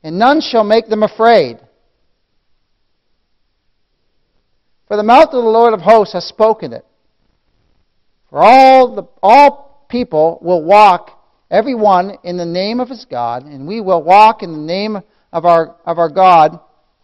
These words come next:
forever and ever." "In that day, saith the Lord, I will assemble her that halteth, and I will gather her that is driven out, and her that I've afflicted. And I will make her that halted a remnant."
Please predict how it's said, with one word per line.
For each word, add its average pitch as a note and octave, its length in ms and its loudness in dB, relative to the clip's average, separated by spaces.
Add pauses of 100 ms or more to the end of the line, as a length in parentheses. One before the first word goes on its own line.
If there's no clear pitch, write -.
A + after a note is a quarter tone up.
forever G3 440 -8
and E3+ 100 -16
ever." G3 300 -14 (1900)
"In G#3 140 -6
that A3 320 -4
day, G3 300 2
saith G#3 320 -8
the F#3 60 -16
Lord, G#3 320 2
I F#3 140 4
will D#3+ 200 0
assemble F#3+ 640 -8 (120)
her B3 420 2 (260)
that C#3+ 160 -10
halteth, A#3+ 520 -2
and D#3 120 -14
I E3 120 -6
will E3 140 -8
gather G3+ 420 0
her A#3 240 0
that G3+ 140 -4
is D#3 140 -10
driven F#3+ 360 -6
out, A3 360 -4 (760)
and G#2 100 -20
her D3+ 180 -8
that F3 140 -2
I've F3+ 160 0
afflicted. C#3 560 -14 (840)
And - 80 -16
I D3+ 60 -4
will G3 180 -2
make G#3 180 -6
her F#3+ 440 2 (380)
that D#3+ 120 -12
halted A#3 420 2
a G3 60 -4
remnant." F#3+ 460 -2